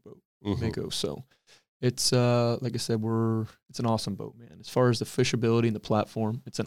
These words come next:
Speaker 1: awesome, awesome boat. For what I do personally for my charter business and how we tournament fish with the live well situation, the second station tower, I mean, it's, it's perfect. It's,
Speaker 2: Mm-hmm.
Speaker 1: but it's still thirty-three feet, so you can put six or seven guys on it, fish all day,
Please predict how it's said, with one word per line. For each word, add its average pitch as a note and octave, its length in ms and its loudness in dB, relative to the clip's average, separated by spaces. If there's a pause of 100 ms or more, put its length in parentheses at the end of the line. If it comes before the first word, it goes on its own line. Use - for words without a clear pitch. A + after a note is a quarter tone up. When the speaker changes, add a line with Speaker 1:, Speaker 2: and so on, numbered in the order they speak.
Speaker 1:
awesome, G#2 400 0
awesome - 320 -10
boat. - 260 -14
For B2+ 80 2
what D3 180 8
I C3 160 8
do C3 220 6
personally B2+ 480 2
for A#2+ 140 -4
my A2 160 0
charter A2+ 300 2
business A#2+ 440 2
and G#2+ 140 -4
how A2+ 160 2
we A2+ 160 4 (240)
tournament B2 380 2
fish B2 400 2 (760)
with - 120 -4
the G2+ 80 4
live A#2+ 240 6
well B2 100 4
situation, A2+ 800 2
the G2+ 60 -2
second A2+ 340 2
station A2 420 0
tower, A#2 640 2
I G#2+ 80 -2
mean, G2 160 -4
it's, - 380 -6
it's - 140 -8
perfect. - 420 -2
It's, A2+ 240 -2
Speaker 2:
Mm-hmm. F2+ 320 -2
Speaker 1:
but B2+ 80 -2
it's B2+ 80 0
still D3 180 2
thirty-three B2+ 480 2
feet, C3+ 260 -2
so A#2+ 100 -2
you A2+ 120 0
can A2+ 160 -4
put C3+ 240 -2
six - 240 -4
or - 40 -10
seven G#2+ 260 0
guys C#3 300 4
on C#3 160 4
it, - 160 -4
fish - 320 -2
all A#2 160 4
day, C#3+ 400 4